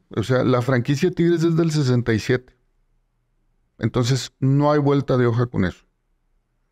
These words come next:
Del sesenta y siete Tigres tiene cincuenta y seis años. En julio cumplió cincuenta y seis años. Punto. No es,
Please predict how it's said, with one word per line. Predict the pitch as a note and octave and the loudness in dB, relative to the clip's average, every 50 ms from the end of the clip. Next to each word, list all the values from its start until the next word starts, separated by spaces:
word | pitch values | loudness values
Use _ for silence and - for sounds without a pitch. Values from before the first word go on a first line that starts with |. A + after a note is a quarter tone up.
| _ _ | _ _
Del | - A#2 A2 B2 A#2 - | -6 -2 0 0 0 0
sesenta | C3 A#2 - B2 A#2+ A#2+ B2 | 0 0 0 0 0 2 0
y | A#2 | 0
siete | G2 C#3 C#3+ C#3 - C#3+ | 2 0 -2 0 -2 -4
Tigres | - C#3 C3+ C3+ C3 C#3+ C3 | 0 0 0 0 0 0 -2
tiene | - B2 A#2+ B2 C3 | 0 0 0 0 0
cincuenta | C3 - B2+ A2 - - G#2+ G2+ F#2 - F#2+ | 0 0 0 0 0 0 0 0 0 0 -2
y | F#2 | -2
seis | - - G#2+ - - - A2 | -2 -2 -4 -4 -2 -2 0
años. | G2+ G2 F#2+ F#2+ - - | 0 0 0 -2 -4 -4
En | - G#2+ G#2+ | -4 -4 -2
julio | - - B2 C3 C3+ C#3 C#3 | -2 0 0 0 2 0 0
cumplió | - - B2 G#2+ - A#2+ A2+ A2 | 0 -2 -2 -2 0 0 -2 0
cincuenta | - C3 B2 A#2+ B2 A2 F#2+ - | 0 -2 -2 0 0 -2 0 -2
y | G2 F2+ | -2 -2
seis | - - G2+ G2 - G#2+ | -2 -2 -2 -2 -2 -2
años. | E2+ D#2 E2+ - _ _ _ _ _ _ _ _ _ _ _ _ _ | -4 -4 -6 -10 _ _ _ _ _ _ _ _ _ _ _ _ _
Punto. | - - D3 D#3 D3 D3+ G#2+ - - _ _ _ _ _ _ _ _ _ _ _ _ _ _ _ _ _ _ _ _ _ _ _ _ _ _ _ _ _ - | -2 0 0 0 0 0 -2 -4 -4 _ _ _ _ _ _ _ _ _ _ _ _ _ _ _ _ _ _ _ _ _ _ _ _ _ _ _ _ _ -2
No | B2 B2 C3 C3+ C#3 D3 D3 D#3 D#3+ D#3+ | 0 2 2 2 2 4 4 2 2 2
es, | D#3+ D#3+ D#3+ D#3 - - - - - | 2 2 2 0 -2 -6 -14 -16 -20